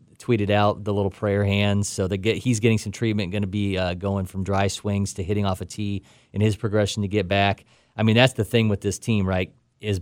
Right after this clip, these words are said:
if Buxton stays healthy, the, I mean, it, it's, it's limitless possibilities. A-, and I think, you know, what they're able to do in that division with him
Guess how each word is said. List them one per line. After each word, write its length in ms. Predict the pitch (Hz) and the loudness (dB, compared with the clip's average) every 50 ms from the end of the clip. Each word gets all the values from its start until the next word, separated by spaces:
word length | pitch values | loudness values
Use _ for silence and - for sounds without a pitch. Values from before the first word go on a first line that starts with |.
| - - | -4 -8
if 180 | - 110 - - - | -10 -10 -10 -6 0
Buxton 420 | - 113 120 - - - 147 135 | 0 0 0 0 -2 -4 -2 -2
stays 320 | 120 - - 131 131 123 - | -2 0 0 0 0 2 2
healthy, 480 | 143 139 127 107 - - 85 82 82 - _ _ _ _ _ _ _ _ _ _ | 4 4 4 4 2 -4 -10 -10 -12 -16 _ _ _ _ _ _ _ _ _ _
the, 380 | - 123 107 113 110 104 - - - - 120 113 - - | -6 0 2 4 4 2 0 -6 -12 -18 -18 -18 -12 -6
I 80 | 107 107 | -4 -2
mean, 220 | 104 104 101 101 101 98 | 0 0 0 0 -2 -4
it, 260 | - 104 107 104 - - | -4 -2 -4 -4 -4 -4
it's, 320 | 113 107 - - - - _ _ _ - | -6 -6 -6 -6 -12 -14 _ _ _ -10
it's 220 | - 117 113 101 | -8 -6 -6 -4
limitless 420 | 104 110 113 107 104 87 95 95 - | -2 0 0 0 0 -2 -4 -6 -4
possibilities. 800 | - 101 92 90 - 90 82 90 90 90 80 76 73 - - - 98 | -2 -2 -2 -2 -4 -8 -6 -6 -6 -6 -6 -10 -14 -18 -16 -12 -10
A-, 40 | |
and 260 | 98 98 - 95 98 95 | -10 -8 -6 -6 -4 -4
I 60 | 90 | -4
think, 260 | - - 104 95 - _ _ - | -4 -4 -6 -6 -6 _ _ -16
you 80 | - 98 | -10 -8
know, 100 | 104 98 | -6 -6
what 260 | 92 92 107 104 - | -4 -4 -4 -4 -2
they're 200 | 113 101 101 101 | -2 -2 0 0
able 240 | 95 98 95 101 95 | -2 -2 -2 -2 -4
to 140 | - 104 92 | -4 -4 -4
do 240 | 90 101 101 98 | -2 0 0 2
in 80 | 98 95 | 2 0
that 160 | 98 98 90 | 0 -2 -2
division 480 | 90 90 85 98 95 87 95 90 90 92 - - _ _ _ - | -4 -4 -2 -2 -2 -2 -2 -4 -4 -6 -10 -18 _ _ _ 0
with 200 | 104 113 110 - | 2 2 2 4
him 400 | - 117 110 104 98 95 98 | 2 2 2 2 2 0 -2